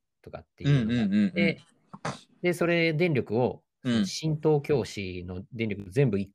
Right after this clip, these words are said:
Speaker 1: 丸々一個分がっつり使わなきゃダメみたいな
Speaker 2: あー、
Speaker 1: のとか、
Speaker 2: はいはいはいはい。
Speaker 1: あとあの、映画のトランスフォーマーっていうのがあるんですけどね。
Speaker 2: うん、うん、うん、うん。
Speaker 1: あれの時にもレールガン出たんですけど、
Speaker 2: うん。
Speaker 1: なんか、その、戦艦の中から撃つっていうシーンがそれこそありましたよ。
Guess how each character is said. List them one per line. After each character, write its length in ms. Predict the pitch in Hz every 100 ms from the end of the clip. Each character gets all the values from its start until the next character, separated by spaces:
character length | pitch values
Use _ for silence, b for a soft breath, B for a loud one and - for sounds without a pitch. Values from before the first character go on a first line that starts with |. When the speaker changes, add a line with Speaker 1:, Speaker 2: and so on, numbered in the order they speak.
| _ -
Speaker 1:
丸 240 | 113 135
々 160 | 131 127
一 80 |
個 160 | 120 139
分 340 | 127 123 113
が 120 | 104 98
っ 40 |
つ 140 | - 113
り 60 |
使 160 | - 95
わ 60 |
な 100 | 92
き 80 | 90
ゃ 20 |
ダ 140 | 87 90
メ 120 | 90
み 100 | 87
た 100 | -
い 60 | 80
な 100 | 85 _ _
Speaker 2:
あ 760 | - 123 139 139 143 139 131 127
ー、 20 |
Speaker 1:
の 140 | 120 117
と 80 |
か、 100 | 101
Speaker 2:
は 60 | 98
い 40 |
は 60 | 180
い 40 |
は 120 | 113 -
い 40 |
は 80 | -
い。 40 | - _ _ _
Speaker 1:
あ 100 | 151
と 80 | 143
あ 20 | 101
の、 100 | 107
映 200 | 151 151
画 120 | 151
の 120 | 147
ト 160 | 143 160
ラ 100 | 185
ン 60 |
ス 100 | 180
フ 100 | 151 147
ォ 40 |
ー 40 | 90
マ 80 | 85
ー 40 |
っ 40 | -
て 100 | 92
い 40 |
う 40 | 90
の 80 |
が 60 | 90
あ 40 |
る 100 | 87
ん 20 | 87
で 60 |
す 60 | -
け 100 | 90
ど 100 | 98
ね。 200 | 139 143 -
Speaker 2:
う 80 | 147
ん、 20 |
う 40 |
ん、 40 | 127
う 20 |
ん、 260 | 101 107 90
う 20 |
ん。 20 |
Speaker 1:
あ 40 | 151
れ 80 |
の 100 | 170
時 140 | 165 139
に 100 | 95
も 80 | 92
レ 160 | 110
ー 40 | 110
ル 100 | 101
ガ 100 | 85
ン 80 |
出 80 | 85
た 140 | 90 85
ん 80 |
で 60 | 85
す 80 | -
け 100 | -
ど、 160 | 85 - _ _ _ _
Speaker 2:
う 60 | 127
ん。 140 | 117
Speaker 1:
な 80 | 101
ん 40 | -
か、 160 | 92 _
そ 140 | - 92
の、 140 | 87
戦 240 | - 123 117
艦 280 | 117 110
の 80 | 110
中 220 | 107 107
か 120 | 101 90
ら 60 |
撃 80 | 101
つ 120 | -
っ 20 |
て 140 | - 90
い 100 | 90
う 60 |
シ 180 | 90 131
ー 60 | 98
ン 40 |
が 140 | 87 -
そ 180 | -
れ 100 | 104
こ 100 | 101
そ 220 | - 87 _
あ 100 | 113
り 60 | 101
ま 100 | 104
し 60 | 127
た 60 |
よ。 100 | 98